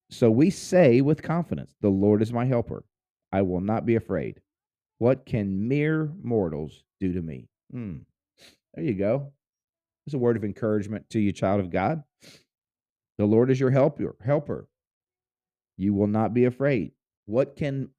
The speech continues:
a man, what can a person, what can a, a fellow human being do to me if God, God himself, the creator of the universe, all power, all powerful,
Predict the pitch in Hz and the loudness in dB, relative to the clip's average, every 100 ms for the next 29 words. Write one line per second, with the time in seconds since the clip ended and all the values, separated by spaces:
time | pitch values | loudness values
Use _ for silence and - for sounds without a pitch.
0 | - 113 110 110 113 92 98 - 123 - | -8 -4 -2 -2 -4 -6 -8 -6 -8 -4
1 | 110 113 - 82 92 107 117 107 - _ | -4 -4 -6 -10 -8 -8 -6 -8 -10 _
2 | _ _ _ _ - 98 98 98 - 95 | _ _ _ _ -8 -2 0 -2 -4 -4
3 | 120 117 104 117 110 90 101 98 92 87 | 0 0 0 -2 -2 0 0 0 -2 -6
4 | - 87 76 71 76 67 _ - 92 90 | -4 -4 -4 -8 -8 -10 _ -4 -2 -2
5 | 87 - _ _ - 85 _ 98 101 85 | -4 -8 _ _ -20 -20 _ -6 -6 -6
6 | - 80 73 - - 87 90 80 80 87 | -10 -8 -8 -10 -6 -4 -2 -4 -4 -4
7 | 73 65 - - _ _ _ - 98 95 | -4 -8 -12 -20 _ _ _ -2 0 0
8 | - 85 87 - - _ _ _ _ _ | -2 -2 -2 -4 -8 _ _ _ _ _
9 | _ _ 101 101 - 85 73 - 80 | _ _ 0 0 0 -4 -4 -6 -16